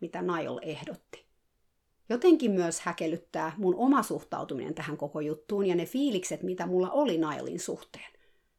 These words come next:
Mulla oli niin vahva tunne, että mun on mentävä sinne takaisin ja katsottava, tuleeko tästä mitään. Että ei oikein ollut vaihtoehtoa sivuuttaa sitä. Ja että se piti tehdä just näin,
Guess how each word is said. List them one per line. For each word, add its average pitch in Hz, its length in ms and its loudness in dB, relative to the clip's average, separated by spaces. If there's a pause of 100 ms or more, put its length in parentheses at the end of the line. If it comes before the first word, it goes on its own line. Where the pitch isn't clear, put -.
(180)
Mulla 240 180 6
oli 247 120 10
niin 254 280 10
vahva 175 320 2
tunne, 190 580 2
että 196 180 -6
mun 185 140 4
on 226 100 6
mentävä 277 400 6
sinne 147 340 -2
takaisin 135 460 -2
ja 175 100 -6
katsottava, 226 540 -2
tuleeko 147 440 -4
tästä - 280 -14
mitään. - 380 -10 (380)
Että 190 160 0
ei 233 80 6
oikein 254 260 2
ollut 277 220 4
vaihtoehtoa 160 640 0
sivuuttaa - 720 -2
sitä. - 340 -4 (840)
Ja 214 80 0
että 277 220 -2
se 233 140 0
piti 247 300 -2
tehdä 180 340 -2
just 202 440 -2
näin, 151 340 -6